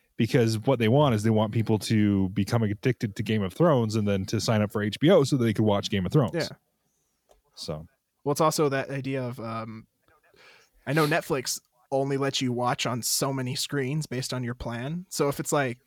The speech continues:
Speaker 2: so if you text your friend, "Hey, I wanna watch Netflix," and they're like, "Sorry, my, I and my, me and my spouse are watching movies." You have
Speaker 1: Separate
Speaker 2: to
Speaker 1: movies.
Speaker 2: wait.
Speaker 1: We're sitting on the same couch with our phones in our hands.
Speaker 2: Well, you kn-,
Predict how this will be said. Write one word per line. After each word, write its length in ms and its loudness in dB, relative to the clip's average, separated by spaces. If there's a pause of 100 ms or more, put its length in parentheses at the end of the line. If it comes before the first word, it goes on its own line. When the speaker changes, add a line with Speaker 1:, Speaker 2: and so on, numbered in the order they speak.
(180)
Speaker 2:
so 120 2
if 100 0
you 100 4
text 280 0
your 80 0
friend, 260 0
"Hey, 300 2
I 80 0
wanna 200 0
watch 200 0
Netflix," 420 -4
and 100 -4
they're 100 -4
like, 200 -4
"Sorry, 600 2
my, 340 -4 (160)
I 180 0
and 300 -2
my, 200 -4
me 260 -4
and 140 -4
my 340 -4 (220)
spouse 480 -2
are 140 -2
watching 500 -4 (300)
movies." 560 -4
You 80 -14
have 40 -8
Speaker 1:
Separate 240 2
Speaker 2:
to 60 0
Speaker 1:
movies. 280 4
Speaker 2:
wait. 40 0
Speaker 1:
We're 60 2
sitting 240 2
on 80 2
the 80 2
same 220 2
couch 360 2 (100)
with 160 2
our 100 4
phones 280 4
in 60 6
our 100 6
hands. 400 4
Speaker 2:
Well, 120 2
you 220 2
kn-, 120 -14